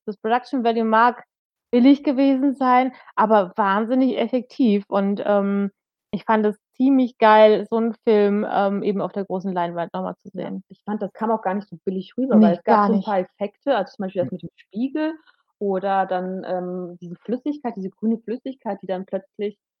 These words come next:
Speaker 2: äh, oben auf, an der Decke, äh, ist und dann die, fließt dann die Decke hoch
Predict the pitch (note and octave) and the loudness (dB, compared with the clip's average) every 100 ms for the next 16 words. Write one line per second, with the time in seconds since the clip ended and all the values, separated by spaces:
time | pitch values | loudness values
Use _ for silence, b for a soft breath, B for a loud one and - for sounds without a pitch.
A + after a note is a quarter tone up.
0 | _ _ _ _ F#3 F3+ F3+ G3+ A3 A3 | _ _ _ _ -4 -4 -4 -4 -4 -4
1 | G3 _ F3+ G3 E3 B3+ - A#3 F#3+ D#3+ | -6 _ -6 -4 -2 -4 -2 -4 -2 -2
2 | F#3+ F3+ A3 C#4 _ - G3 F#3+ F#3+ E3 | -4 -4 -6 -8 _ -12 -8 -6 -6 -10
3 | - A#3+ D4+ B3+ G#3 B3 D4 G#3 E3 F3 | -4 -4 0 0 0 -2 -4 -6 -4 -6